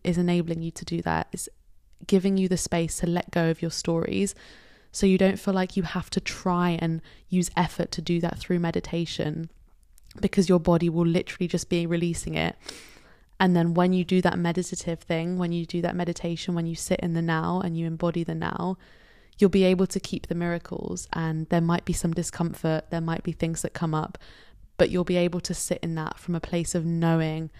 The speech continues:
that that trauma has been released from your body. So I hope that episode, um, I hope that this episode was useful to you. I've used my throat chakra so much today, and it's eleven eleven as I said that. So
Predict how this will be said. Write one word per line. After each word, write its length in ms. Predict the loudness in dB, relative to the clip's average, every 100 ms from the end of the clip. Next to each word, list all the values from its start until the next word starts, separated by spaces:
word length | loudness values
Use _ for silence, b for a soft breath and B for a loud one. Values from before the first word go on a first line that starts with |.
| b
that 140 | b -2
that 180 | -2 -2
trauma 320 | -2 0 -2
has 140 | -4
been 260 | -4 -4 -6
released 360 | -8 -6 -8 -8
from 140 | -4
your 120 | -2 0
body. 380 | 0 -2 -6 -8 B B B B B
So 520 | 2 8 8 10 8
I 80 | 6
hope 380 | 2 4 2 4
that 140 | 0 0
episode, 760 | 0 0 0 2 0 -2 -6 0
um, 520 | 4 4 2 0 -4 -10 -20 -20 -18 -14 4
I 60 | 8
hope 180 | 10 8
that 100 | 8
this 120 | 8
episode 300 | 6 4 2
was 160 | 2 2
useful 360 | 2 4 2
to 160 | 2 6
you. 220 | 8 8
I've 160 | 8 8
used 180 | 6 6
my 80 | 6
throat 240 | 6 2
chakra 320 | 4 2 2
so 300 | 0 4 4
much 220 | 4 0
today, 360 | -2 -2 -2 -2
and 100 | -4
it's 140 | -4
eleven 300 | 0 0 2
eleven 320 | 4 4 2 0
as 100 | 0
I 80 |
said 280 | 0 0 2
that. 200 | 0 0
So 300 | 0 0 0